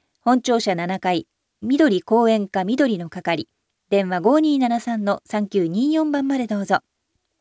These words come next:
無料不動産相談。六月十四日火曜日と二十八日火曜日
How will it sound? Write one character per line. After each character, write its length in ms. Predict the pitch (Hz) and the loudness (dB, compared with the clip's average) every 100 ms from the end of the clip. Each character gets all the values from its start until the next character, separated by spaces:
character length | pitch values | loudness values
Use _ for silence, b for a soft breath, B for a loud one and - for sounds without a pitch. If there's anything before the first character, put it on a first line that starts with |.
| _ _ _ _ _ _ _ _ _ | _ _ _ _ _ _ _ _ _
無 140 | 208 | 0
料 220 | 254 370 349 | 4 4 6
不 120 | 330 | 4
動 200 | 320 330 | 6 4
産 240 | 311 294 | 4 2
相 240 | - 247 208 | 2 0 2
談。 240 | 165 143 _ _ _ _ _ _ | 0 -6 _ _ _ _ _ _
六 240 | 214 262 | 0 4
月 240 | 320 320 294 | 2 2 2
十 160 | 302 | 4
四 160 | 302 247 | 4 2
日 140 | - 208 | -2 -2
火 140 | 214 | -2
曜 200 | 240 220 | 0 0
日 120 | 185 | -2
と 240 | 180 175 - | 0 0 0
二 140 | 226 262 | -2 0
十 180 | 233 202 | 2 0
八 240 | 175 226 | -2 -2
日 260 | 220 208 - | -2 -2 -6
火 120 | 196 | -2
曜 240 | 220 202 | 2 2
日 180 | 170 - | 0 -6